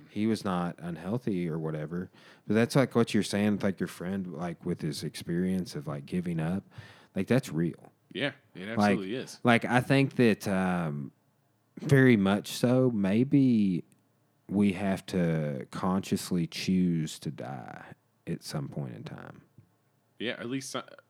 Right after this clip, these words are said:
Speaker 2: under some circumstances, yeah.
Speaker 1: Like, I mean, think about, uh, people that, uh, are fighting, ca-, you know, whatever disease they have, or fighting this, or fighting that. At a certain point, you lose the fight. You give, you, you know,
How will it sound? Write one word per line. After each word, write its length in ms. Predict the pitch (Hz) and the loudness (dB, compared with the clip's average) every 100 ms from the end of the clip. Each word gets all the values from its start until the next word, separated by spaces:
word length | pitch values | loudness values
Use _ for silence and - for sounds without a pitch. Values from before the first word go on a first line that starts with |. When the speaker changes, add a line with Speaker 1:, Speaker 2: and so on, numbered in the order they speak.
| _ - | _ -14
Speaker 2:
under 160 | 123 113 | -10 -10
some 300 | - 110 113 | -10 -10 -8
circumstances, 680 | 101 85 - 92 82 78 78 | -10 -10 -12 -12 -12 -14 -12
yeah. 220 | 87 90 - _ | -10 -10 -14 _
Speaker 1:
Like, 200 | - 156 | 4 6
I 80 | 147 | 6
mean, 160 | 139 127 | 6 4
think 240 | 131 131 | 2 2
about, 360 | 127 120 95 65 | 2 2 2 -2
uh, 340 | 98 95 90 | -2 0 -2
people 560 | 82 85 104 101 98 95 | -2 0 0 0 0 0
that, 300 | 92 87 76 | 0 -4 -4
uh, 340 | 78 73 69 - | -6 -6 -8 -12
are 140 | - 78 | -14 -14
fighting, 640 | - - 82 87 85 80 80 | -12 -10 -8 -6 -6 -6 -8
ca-, 200 | 92 - | -12 -8
you 180 | 92 92 | -4 -2
know, 280 | - 80 | -2 -2
whatever 420 | 78 85 95 92 92 | 0 2 2 2 0
disease 460 | 87 90 104 104 | 0 2 4 4
they 100 | 85 | 0
have, 360 | 76 69 - - | -8 -12 -14 -6
or 120 | 82 | -4
fighting 460 | - 98 101 101 98 | -2 0 2 4 4
this, 320 | 95 80 - | 4 0 -4
or 60 | 85 | -4
fighting 380 | 92 95 98 | 0 2 2
that. 180 | 98 90 | 2 2
At 100 | 87 | 0
a 40 | 80 | 2
certain 280 | 143 147 | 4 4
point, 320 | 101 127 117 92 | 2 2 4 4
you 120 | 98 | 2
lose 320 | 92 98 90 | 6 6 4
the 100 | - | -2
fight. 300 | - 92 78 | -2 -2 -2
You 160 | 73 82 | -2 -2
give, 360 | 80 92 87 | 4 4 4
you, 260 | 85 95 98 - | 4 4 4 2
you 200 | 104 104 | 2 4
know, 160 | 92 | 2